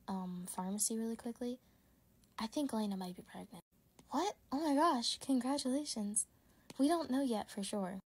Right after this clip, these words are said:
but I'm pretty positive. Oh my gosh, that's such big news. I'll watch the kids while you're gone. Yeah, thank you so much.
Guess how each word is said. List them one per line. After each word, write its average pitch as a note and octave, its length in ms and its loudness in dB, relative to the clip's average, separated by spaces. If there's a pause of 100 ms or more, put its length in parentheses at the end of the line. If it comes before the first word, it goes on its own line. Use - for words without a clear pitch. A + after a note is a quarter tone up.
(260)
but A3 260 4
I'm A#3+ 280 4
pretty B3+ 240 2
positive. G#3+ 680 0 (500)
Oh A#3 60 0
my A3 120 4
gosh, G#3 240 0
that's A3+ 300 -2
such - 400 0
big G#3 180 -4
news. G#3 480 -4 (400)
I'll A3+ 140 4
watch C4+ 280 2
the A#3+ 100 0
kids A3 480 0
while G#3 300 -2
you're G3 200 -6
gone. F#3+ 380 -4 (640)
Yeah, G#3+ 360 2
thank A3+ 200 0
you A3+ 60 0
so A3 240 0
much. G3 320 -4